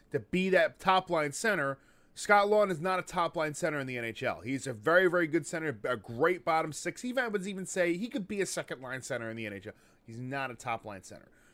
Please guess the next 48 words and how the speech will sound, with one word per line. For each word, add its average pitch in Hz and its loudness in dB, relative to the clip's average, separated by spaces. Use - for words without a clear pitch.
If 120 -12
you 135 -4
need, 156 -4
you 143 -14
need 202 -6
to - -8
add 180 0
more 160 0
depth 123 -2
there. 131 -2
So 139 -4
it's - -12
not 269 4
just 240 -8
about 175 -2
Johnny 151 0
Gaudreau. 123 0
It's - -14
not 220 2
about 247 2
just 175 -6
the - -16
cap 170 0
space. 101 -12
It's 113 -14
about 147 0
reconstructing 196 -2
the 170 -2
roster 147 -2
to - -10
give 147 -4
you 190 -2
more 156 0
depth, 135 0
which 139 -6
was 143 -6
exposed 233 4
this 180 -4
season 120 -6
that 131 -2
you 185 2
don't 269 4
have 208 4
enough 185 -2
players 170 2
in 143 -10
the 135 -8
pipeline 123 -2